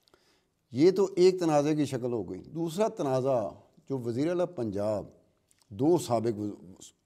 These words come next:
वज़रा आला की मैं बात कर रहा हूँ, शहबाज शरीफ और चौधरी परवेज़ इलाही के दरमियान एक तनाज़े की शक्ल बन गई थी। दो हज़ार आठ के इंतखाबात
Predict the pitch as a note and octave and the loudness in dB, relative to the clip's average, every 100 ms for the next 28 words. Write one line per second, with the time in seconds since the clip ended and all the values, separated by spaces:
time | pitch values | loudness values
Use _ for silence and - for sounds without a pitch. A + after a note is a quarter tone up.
0 | G2+ G#2 G#2 G2 G2 F#2+ F#2 D#2+ D#2 - | -8 -4 -2 -4 -4 -6 -8 -10 -12 -12
1 | E2 E2 F2+ F#2 A2+ A2 C3 C3+ - G2+ | -14 -12 -10 -6 -6 -4 -6 -6 -8 -8
2 | G#2+ G#2 G2 G2 G2+ F#2+ F#2 F#2 E2+ F2 | -4 -4 -4 -4 -6 -6 -8 -8 -10 -10
3 | F2+ F#2 E2 E2+ E2 F2+ F2+ D#2+ E2+ D#2 | -10 -12 -12 -14 -12 -12 -12 -12 -14 -14
4 | D2 D#2+ D#2+ - - _ _ _ _ _ | -14 -16 -16 -20 -20 _ _ _ _ _
5 | _ B2 D3+ E3 D#3+ D#3+ D#3 D3+ D#3+ C3+ | _ -4 0 2 4 6 4 2 -2 0
6 | A#2 A#2 A#2+ A#2 A#2+ | 0 0 0 -2 -6